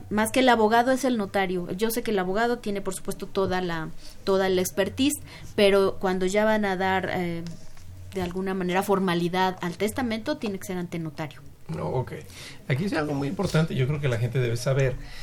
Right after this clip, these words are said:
Speaker 2: que ya no existen, pues, ya desde hace años, los testamentos que eran que estaba en la cama y que llegaban, y obviamente, o sea, tiene que ser siempre un,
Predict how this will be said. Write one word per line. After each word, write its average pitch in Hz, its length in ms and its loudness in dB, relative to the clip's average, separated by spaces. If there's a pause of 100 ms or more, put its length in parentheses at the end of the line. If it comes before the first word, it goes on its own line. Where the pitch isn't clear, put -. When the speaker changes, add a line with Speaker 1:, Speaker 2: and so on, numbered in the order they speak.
(220)
Speaker 2:
que 120 580 4
ya 156 220 4
no 208 80 -2
existen, 175 540 -2
pues, - 100 -10 (100)
ya 104 160 -4
desde 104 160 -4
hace 113 180 0
años, 139 360 4
los 110 220 -2
testamentos 120 560 -2
que - 100 -2
eran 113 200 0
que 120 100 -6
estaba 110 320 0
en 113 80 0
la 98 100 -2
cama 110 460 -2
y - 20 -2
que 110 140 -6
llegaban, 104 680 -4
y 104 80 -4
obviamente, 110 380 -4
o - 20 -2
sea, 113 220 -2
tiene 139 180 2
que - 60 -6
ser 123 160 0
siempre 117 360 -2
un, 113 120 0